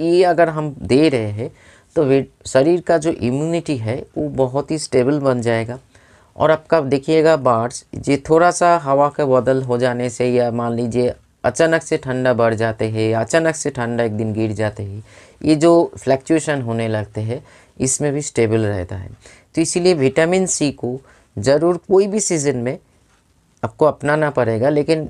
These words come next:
विंटर में सर्दी जुकाम से, क्योंकि सर्दी एक बार लग जाता है वो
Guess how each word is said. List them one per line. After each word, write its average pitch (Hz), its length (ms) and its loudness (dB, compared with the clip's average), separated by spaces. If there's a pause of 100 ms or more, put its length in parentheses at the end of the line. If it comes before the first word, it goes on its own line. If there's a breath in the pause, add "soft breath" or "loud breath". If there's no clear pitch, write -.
(100)
विंटर 165 440 2
में 113 200 -6 (100)
सर्दी 147 440 0
जुकाम 156 460 -2
से, 156 300 2
क्योंकि 139 300 -4
सर्दी 143 500 0
एक 135 140 0
बार 151 100 4
लग 139 280 2
जाता 127 280 0
है 123 100 -2
वो 131 360 0